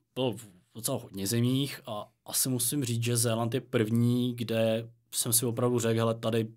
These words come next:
je to fakt super, jo, tady, tady bych si dokázal představit jako prostě začít žít a, a, a, a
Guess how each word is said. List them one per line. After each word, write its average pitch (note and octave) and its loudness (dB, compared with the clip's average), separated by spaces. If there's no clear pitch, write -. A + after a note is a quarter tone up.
je A2+ -6
to A2+ -10
fakt A#2+ -8
super, - -12
jo, F#2 -12
tady, G2+ -6
tady G2+ -8
bych G2+ -6
si - -4
dokázal G#2 -2
představit G#2 -2
jako G#2+ -8
prostě - -6
začít G#2+ -4
žít G2 -4
a, A#2 2
a, A2 2
a, A2+ -10
a A2 -20